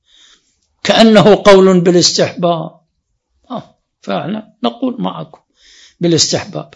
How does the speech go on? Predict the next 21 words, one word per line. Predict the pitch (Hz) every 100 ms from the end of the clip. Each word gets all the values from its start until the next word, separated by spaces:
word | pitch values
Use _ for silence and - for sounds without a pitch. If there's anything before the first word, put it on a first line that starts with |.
| _
لكن | 131 135 165
من | 160 160 151
دون | 240 269
أن | 233
ينافي | 226 220 220 202 - 165 - _ _ _ _ _ -
الوجوب | 151 160 151 139 156 139 - - _ _ -
كما | 156 131 120
ذكرنا، | 110 101 - - - _ _ _ - - - - - - -
فيمكن | - 311 269 269 269
أن | 247
نوقع | 254 240 233 185
الصلح | - 226 202 147
بأن | 196 202 190
نجمعهما، | 165 180 208 170 135 160 143 143 - _ _ _ _ _ _
آه، | - - - _ _ _ _ 139
أن | 131
نقول | 131 131 185 - _ _ _ - - 147
أن | 147 143
الولد | 147 214 233 190
الأكبر | 196 175 - 151 147 147 147
مخير، | 175 175 294 247 -